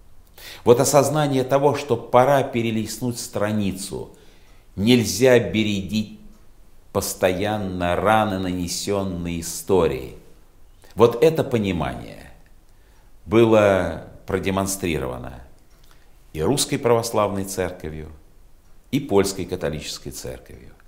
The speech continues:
что привело к подписанию того документа, о котором я только что сказал. И поэтому, перелистывая тяжёлые страницы прошлого, мы как бы себя освобождаем от этого негативного эмоционального груза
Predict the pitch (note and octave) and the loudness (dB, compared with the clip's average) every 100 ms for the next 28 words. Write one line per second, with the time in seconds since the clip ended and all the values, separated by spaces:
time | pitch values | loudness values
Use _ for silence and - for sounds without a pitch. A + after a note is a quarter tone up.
0 | - - - - - G#2+ - G2+ G2 G2 | -20 -20 -20 -18 -4 -4 0 2 4 4
1 | A#2+ - F#2+ - D#2+ - G#2 F#2 D#2+ E2 | 2 0 -6 -6 -8 -6 -6 -6 -6 -6
2 | D#2+ D#2 D#2 D#2+ A2+ B2 A2+ - F2 C#2 | -4 -6 -8 -8 -6 -8 -10 -12 -12 -12
3 | C#2 E2+ F2+ D#2 - D2+ D2+ D#2+ - C#2+ | -8 -6 -8 -12 -14 -12 -12 -12 -14 -14
4 | C2+ C#2 - - - B1 A#1 A#1+ - - | -14 -16 -16 -18 -18 -18 -18 -20 -20 -20
5 | - - - - - - - - - G2 | -20 -20 -20 -20 -20 -20 -20 -12 -6 4
6 | C3+ D3+ D3+ C3+ B2+ A2+ - C#3+ C3+ D#3 | 8 8 6 4 4 4 4 4 6 2
7 | - - F2+ D2 C#2+ C#2+ E2+ G2 D#3 C#3 | 0 -2 0 0 0 -4 -4 2 2 4
8 | A#2 - G#2 A2+ C3 - F#2+ - C#3 D#3 | 0 -2 -2 -2 -2 -2 -6 0 2 2
9 | - D2+ C2 B1+ - - - - - - | 2 -4 -4 -10 -14 -20 -20 -20 -20 -20
10 | - - - - - F#2+ A2+ C#3 B2 A#2+ | -20 -20 -20 -20 -4 0 4 4 4 0
11 | A#2+ C3 B2 - A2 A2+ A2+ - C#3+ A2 | 2 2 2 0 2 4 2 4 6 6
12 | D#2 C2+ B1+ - D#2 D#2+ G2 F#2+ D#2+ D#2 | 4 0 -8 -8 -2 4 4 4 0 0
13 | D2 D#2+ F#2+ G2 F#2+ - C3 F#2+ D2 D2+ | -2 -2 2 2 2 -2 -2 -2 -4 -4
14 | D2+ D#2+ G#2+ A2 B2+ A2+ G#2+ A2 A2+ G2 | -4 -4 -4 -2 -2 -2 -4 -4 -4 -4
15 | D2+ A#1 | -6 -8